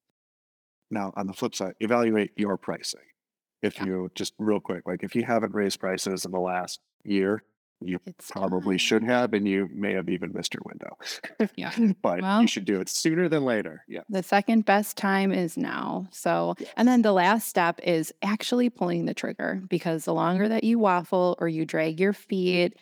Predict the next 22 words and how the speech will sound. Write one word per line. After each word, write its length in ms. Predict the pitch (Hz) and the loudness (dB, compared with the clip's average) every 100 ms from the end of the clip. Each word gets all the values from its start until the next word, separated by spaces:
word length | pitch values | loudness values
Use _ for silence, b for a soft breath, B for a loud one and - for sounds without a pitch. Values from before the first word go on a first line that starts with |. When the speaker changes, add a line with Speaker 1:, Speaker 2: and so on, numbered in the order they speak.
| b b _ | b b _
Speaker 2:
or 80 | 175 | -2
you 160 | 170 165 | 2 0
avoid 360 | 156 160 156 | 2 2 4
making 340 | 165 170 202 214 | 2 0 2 4
decisions, 840 | 233 - 180 165 165 165 175 - - | 2 0 -2 0 -2 0 -2 -4 -6
the 100 | 160 | -4
more 300 | 156 160 160 | -2 0 0
money 360 | 156 151 151 | -2 -4 -4
that 180 | 143 160 | -4 -4
you 200 | 156 156 | -2 -2
are 160 | - 165 | -2 -4
spending 580 | - - - 151 156 165 | -6 -6 -2 0 0 -2
and 240 | 170 160 | -2 -2
the 40 | 165 | 0
more 200 | 180 - | 0 -2
people 380 | - 180 156 | -2 2 2
really 240 | 147 156 156 | 2 -2 -2
you 160 | 156 | -2
will 140 | 151 - | -2 -4
hurt 380 | - - - - | -4 -4 -4 -2
with 240 | 101 - | -4 -4
indecisiveness. 1120 | - 160 - - - 170 - - - 202 - | -6 -6 -4 -6 -6 -6 -6 -4 -4 -6 -10